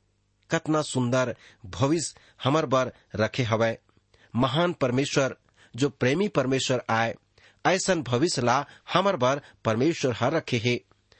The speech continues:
आगे अब हमन छत्तीसवां अध्याय में आ जाबो। ये छत्तीसवां अध्याय में इसराइली मन के पाप के न्याय और क्षमा के बारे में लिखे गए हे।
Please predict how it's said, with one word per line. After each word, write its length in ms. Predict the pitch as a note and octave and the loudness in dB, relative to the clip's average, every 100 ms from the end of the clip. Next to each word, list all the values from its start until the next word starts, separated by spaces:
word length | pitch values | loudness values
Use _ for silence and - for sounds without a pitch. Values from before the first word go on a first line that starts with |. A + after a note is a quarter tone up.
| - - _ | -20 -20 _
आगे 280 | E3 F3 G#3 | 0 2 0
अब 220 | D3+ E3 | 2 0
हमन 360 | C#3 D#3 D#3 E3+ - - | 2 2 0 -4 -12 -2
छत्तीसवां 580 | D#3+ - G3+ E3 E3 E3 C3 | -2 0 -4 0 0 0 -2
अध्याय 320 | A2 A2+ A#2+ | -4 -2 0
में 120 | B2+ - | 0 0
आ 100 | A2+ | -2
जाबो। 420 | G#2+ G#2+ B2+ - _ _ _ - - C#3+ | 0 0 -2 -4 _ _ _ -20 -14 -2
ये 120 | E3 | -2
छत्तीसवां 640 | - D3+ - G3 G3+ A#3+ - | 0 -4 0 -2 2 0 0
अध्याय 400 | D3+ A#2+ A2+ D3 | -4 -2 0 2
में 240 | C3 B2+ D3+ - _ B2 | 2 0 -2 -8 _ -4
इसराइली 480 | A#2+ C3+ C3 F#3 | -2 0 2 2
मन 140 | G3 E3 | 0 -2
के 180 | D3+ C#3+ | -2 -4
पाप 520 | - - C#3 F3+ - | -2 0 0 0 -2
के 240 | B2+ C#3+ D#3 - - | -2 0 -2 -12 -8
न्याय 520 | G#2 A2 G#2 A2+ D#3 - - _ | -2 0 0 0 -2 -6 -20 _
और 140 | C3 | 0
क्षमा 420 | C3 - D#3+ G3 F#3+ | 0 -2 2 2 2
के 160 | D#3 | -2
बारे 300 | A#2 A2 A2 | 0 0 0
में 120 | C3+ | 0
लिखे 260 | F#3+ - C3 | -2 -2 -2
गए 160 | A#2 G#2+ | -2 -2
हे। 180 | A2+ | -4